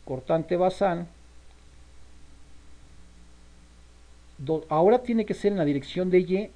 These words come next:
en la dirección dos, en la dirección dos, ¿sí? Doscientos quince ochenta y uno.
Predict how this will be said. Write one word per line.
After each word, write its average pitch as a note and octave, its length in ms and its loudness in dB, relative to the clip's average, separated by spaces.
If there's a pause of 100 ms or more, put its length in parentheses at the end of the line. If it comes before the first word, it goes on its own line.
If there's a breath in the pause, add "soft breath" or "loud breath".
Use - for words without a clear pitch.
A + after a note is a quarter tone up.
en D3+ 140 -2
la C#3+ 80 -2
dirección D3 560 -4
dos, C3+ 380 -4 (500)
en C#3 120 -6
la C#3 80 -2
dirección C#3+ 520 -4
dos, B2+ 180 -6 (840 soft breath)
¿sí? F3+ 100 -8
Doscientos A3 600 -2
quince A3+ 360 -4
ochenta C#3+ 540 -2
y C#3 120 -4
uno. C3+ 260 -4